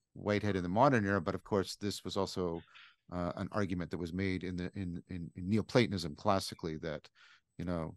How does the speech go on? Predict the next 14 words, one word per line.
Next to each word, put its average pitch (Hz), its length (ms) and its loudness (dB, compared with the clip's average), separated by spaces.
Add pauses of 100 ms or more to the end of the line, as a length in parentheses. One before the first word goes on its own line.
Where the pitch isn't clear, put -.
(140)
um, 80 520 -6 (380)
there 85 120 -2
had 90 140 -2
to 85 60 -8
be 85 340 -4
a, 80 340 -10
a, - 40 -12 (500)
there 92 100 0
had 98 120 0
to 98 60 -2
be 98 120 2
an 90 120 0
ordering 90 540 2
of 87 340 0